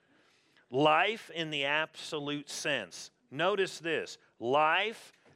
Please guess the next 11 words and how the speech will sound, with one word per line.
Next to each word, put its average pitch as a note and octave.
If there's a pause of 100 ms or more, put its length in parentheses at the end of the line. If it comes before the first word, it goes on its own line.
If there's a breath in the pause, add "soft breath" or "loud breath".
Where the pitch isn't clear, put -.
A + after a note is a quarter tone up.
as D3
God D#3+
has D#3
it. - (1200 soft breath)
That E3+
which G3+
the E3
Father F#3
has F#3+
in G#3
himself E3+